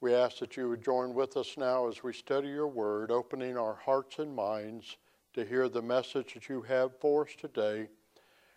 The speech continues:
And then, Father, give us that will and that courage to apply it to our lives to serve you more closely and deeply. It is in Jesus' name that we pray. Amen.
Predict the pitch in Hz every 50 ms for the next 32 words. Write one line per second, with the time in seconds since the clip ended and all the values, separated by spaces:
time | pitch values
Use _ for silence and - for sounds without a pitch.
0 | _ _ 123 120 127 135 135 131 120 - 135 120 117 120 117 123 123 123 - -
1 | - _ _ _ _ _ _ _ _ _ _ _ _ _ 131 127 113 127 123 113
2 | - - 139 117 117 214 165 127 131 135 131 131 135 131 127 127 131 131 147 -
3 | - - - 131 110 104 101 104 107 - - - - - 120 104 - - - 127
4 | 127 123 123 131 - - - - 127 123 123 120 123 127 135 139 139 120 101 104
5 | 107 104 - - - - - - - 127 120 120 117 117 123 127 120 110 101 98
6 | 95 - - _ _ _ 131 120 110 110 110 107 - - 131 120 120 120 - -
7 | - 135 127 127 127 127 117 117 107 95 - _ - 101 101 92 - _ _ _
8 | _ _ _ _ _ _ _ _ _ _ _ _ _ _ _ _ _ _ 113 107
9 | 113 117 117 117 104 - 110 101 95 110 110 104 101 101 107 98 - - 127 110
10 | 110 107 104 107 117 190 123 113 113 - _ - 104 95 95 92 92 98 _ _
11 | _ _ _ - 104 98 98 98 110 117 113 98